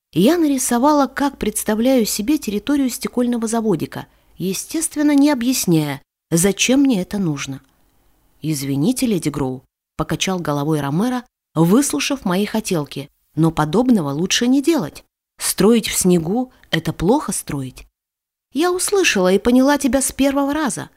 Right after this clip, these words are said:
На самом деле мне не надо на века. Это всё временные постройки. Пару лет отстоят, а дальше возведу постоянные». Тогда, извините за самоуправство, если будет мне разрешено, то вашей милостью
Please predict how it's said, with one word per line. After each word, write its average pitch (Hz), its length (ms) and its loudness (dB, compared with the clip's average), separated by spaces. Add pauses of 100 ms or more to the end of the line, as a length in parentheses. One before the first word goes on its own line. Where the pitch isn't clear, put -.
(460)
На 254 140 4
самом 302 340 4
деле 285 420 2 (180)
мне 359 220 6
не 370 120 2
надо 196 240 4
на 160 100 4
века. 156 380 -4 (380)
Это 339 220 0
всё - 200 2
временные 180 560 4
постройки. 147 680 -6 (360)
Пару 359 240 4
лет 202 280 2
отстоят, 285 640 0 (160)
а 202 140 0
дальше 220 580 0 (220)
возведу 214 440 4
постоянные». 269 800 -2 (420)
Тогда, 165 560 -4 (480)
извините 214 640 4
за 175 100 0
самоуправство, 190 920 2 (360)
если 220 420 2
будет 196 360 0
мне 202 160 6
разрешено, 196 720 4 (300)
то 220 100 4
вашей 214 380 2
милостью 220 640 4